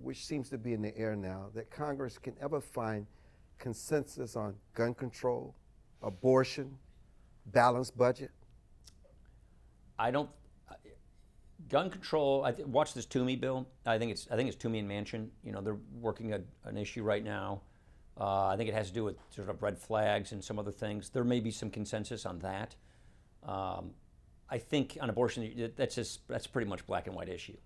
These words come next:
Speaker 2: That's axiomatic. Uh, and, and our parties have squared. There used to be pro-life Democrats. I don't think there are anymore. I, I haven't checked the <laughs> latest Congress whip check, but my guess is they don't have any, uh, pro-life members anymore. I think they're, I think they're all gone.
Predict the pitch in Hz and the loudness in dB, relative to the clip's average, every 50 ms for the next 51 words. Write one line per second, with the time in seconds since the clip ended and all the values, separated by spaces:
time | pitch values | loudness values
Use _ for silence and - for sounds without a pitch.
0 | - - - 107 - - 117 107 98 - - 92 87 87 85 - - - - - | -16 -8 -6 -6 -6 -4 -4 -4 -4 -4 -6 -8 -8 -8 -10 -12 -14 -16 -20 -20
1 | - - - - - - - - - - 101 95 92 90 87 98 - - 139 127 | -20 -20 -20 -20 -20 -20 -20 -16 -6 -2 0 2 2 2 0 -2 0 4 6 6
2 | 127 120 120 123 123 - - - 135 120 120 123 123 120 120 - 143 143 131 123 | 6 6 4 2 0 -4 -6 0 2 2 2 6 6 4 6 8 8 8 8 8
3 | 101 107 - - - 120 104 101 127 143 139 135 151 151 147 127 123 135 131 - | 2 -2 -4 0 2 2 4 6 4 4 6 6 6 6 4 2 2 2 2 4
4 | 127 120 117 120 120 113 - 113 113 113 110 - 117 110 110 110 - - 113 113 | 0 2 4 4 2 2 2 0 0 0 -2 0 0 0 0 -2 -2 -2 0 0
5 | 127 123 - - - - - - - - 120 117 107 - 101 90 90 95 101 95 | 0 -2 -6 -12 -20 -20 -20 -16 -6 -2 -2 -2 -2 -2 -4 -2 0 0 0 0
6 | 90 87 87 82 78 85 85 92 101 - 127 113 120 123 127 123 110 110 107 107 | -2 -4 -8 -10 -10 -10 -10 -10 -8 -2 0 2 4 6 4 4 4 2 -6 -8
7 | - - - - 135 123 - - - 147 127 123 117 110 101 - - 175 131 113 | -14 -16 -8 -4 -4 -4 -4 -6 -18 -18 -14 -12 -8 -8 -4 0 0 2 2 0
8 | - - - - 123 120 104 104 - - 123 120 - - - 98 85 82 - - | -4 -4 -6 -4 -2 -2 -2 -4 -4 -2 -2 -2 -2 -2 -4 -4 -6 -6 -8 -10
9 | - 92 90 - - - - - - - - - - - - - - - 113 120 | -8 -8 -8 -8 -16 -20 -20 -20 -20 -20 -20 -20 -20 -20 -20 -20 -10 -4 -2 0
10 | 104 127 139 139 - 104 85 95 107 104 104 92 87 85 - - - - 117 113 | 4 4 4 4 4 -4 -4 -2 -2 -2 -2 -4 -6 -8 -10 -12 -8 -4 -2 -2
11 | 110 92 80 - - - - - 98 87 - - - 104 98 90 90 85 - - | -2 -2 -4 -8 -14 -20 -12 -8 -6 -6 -6 -6 -4 -4 -2 -2 -2 -4 -4 -8
12 | 95 85 78 78 78 82 82 82 85 82 85 - - - - - - - - 117 | -10 -10 -10 -10 -12 -12 -12 -12 -10 -10 -10 -10 -12 -16 -14 -14 -12 -8 -8 -8
13 | - - 95 85 87 - - - - 110 113 104 - 80 82 80 78 78 - 92 | -8 -8 -10 -12 -12 -14 -16 -12 -8 -8 -8 -6 -6 -6 -6 -6 -8 -8 -8 -6
14 | 90 87 85 82 82 82 | -6 -6 -8 -10 -12 -14